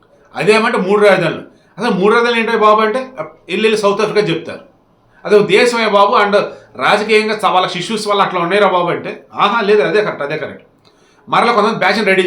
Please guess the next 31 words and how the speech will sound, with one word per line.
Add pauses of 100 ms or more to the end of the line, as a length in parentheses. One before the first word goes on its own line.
చేస్తారు, (360)
రాయలసీమకు
అంటూ, (180)
కర్నూలు
అంటూ, (540)
ఉత్తరాంధ్రకు
వైజాగ్
అంటూ, (400)
ఇదిగో
ఇక్కడ
వచ్చేసి
అమరావతి
అంటూ. (600)
అసలు (480)
బుద్ధి (100)
బుర్రాజ్ఞానం
ఇవన్నీ
ఇట్లా (220)
ఒప్పుకుంటాడా? (420)
ఇది
కరెక్ట్
కాదురా
బాబు
అంటే,
"ఆ,
లేదు
కరెక్ట్,
కరెక్ట్"
అని
చెప్పేసి
అన్నారు.